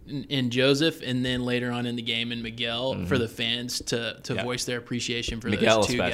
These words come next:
Speaker 1: guys. For
Speaker 2: Yeah.
Speaker 1: Miguel especially, that, I mean, aside from final whistle, that might have been the loudest the building was all night.
Speaker 2: Yeah. The Miguel one was
Speaker 1: Yeah.
Speaker 2: total goosebumps for me. And that was,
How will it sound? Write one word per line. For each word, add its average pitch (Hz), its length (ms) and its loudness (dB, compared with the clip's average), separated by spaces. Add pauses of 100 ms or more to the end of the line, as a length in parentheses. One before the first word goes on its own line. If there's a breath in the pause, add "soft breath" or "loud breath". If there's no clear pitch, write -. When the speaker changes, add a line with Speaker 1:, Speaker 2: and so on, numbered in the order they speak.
Speaker 1:
guys. 123 440 -2
For - 160 -2
Speaker 2:
Yeah. 131 60 0
Speaker 1:
Miguel 135 360 2
especially, 113 760 -6 (440 loud breath)
that, - 320 -4 (260)
I 123 80 -4
mean, 113 420 -2 (400 soft breath)
aside 139 400 -2
from 117 140 -4
final 120 320 -4
whistle, 135 320 -2
that 117 160 -2
might 120 140 -4
have 117 80 -6
been 117 100 -10
the 107 60 -12
loudest 104 400 -10
the 117 40 -14
building 104 300 -12
was 101 160 -12
all - 140 -12
night. 104 260 -14
Speaker 2:
Yeah. 82 220 -2 (240)
The 117 120 6
Miguel 117 480 8
one 110 380 4
was 95 140 -2
Speaker 1:
Yeah. 117 80 -6
Speaker 2:
total 95 240 2
goosebumps 85 460 -8
for - 180 -10
me. 60 260 -14 (180)
And 92 200 -2
that 95 260 2
was, 90 460 0